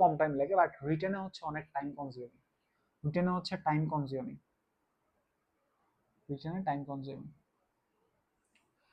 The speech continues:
এখন এই যে বায়োলজি আর হচ্ছে আমাদের ম্যাথের বিষয়টা বললাম, এখন চলো যে কি কি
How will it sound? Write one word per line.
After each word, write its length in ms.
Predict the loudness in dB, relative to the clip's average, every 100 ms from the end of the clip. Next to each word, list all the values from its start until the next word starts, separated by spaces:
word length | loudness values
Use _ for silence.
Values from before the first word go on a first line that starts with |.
| _ _ -2
এখন 360 | 2 12 12 12 8 -4 _ _ _ _ _ _ _ 12
এই 80 | 12
যে 60 | 12 12
বায়োলজি 420 | 12 12 12 12 12
আর 80 | 12
হচ্ছে 220 | 8 2 2
আমাদের 300 | 4 8 10 10 8
ম্যাথের 260 | 2 4 4
বিষয়টা 260 | 4 4 4 8
বললাম, 240 | 8 8 4 -4 -10
এখন 200 | 0 0 2
চলো 160 | 2 2
যে 60 | -2 0
কি 100 | 2 4
কি 100 | 4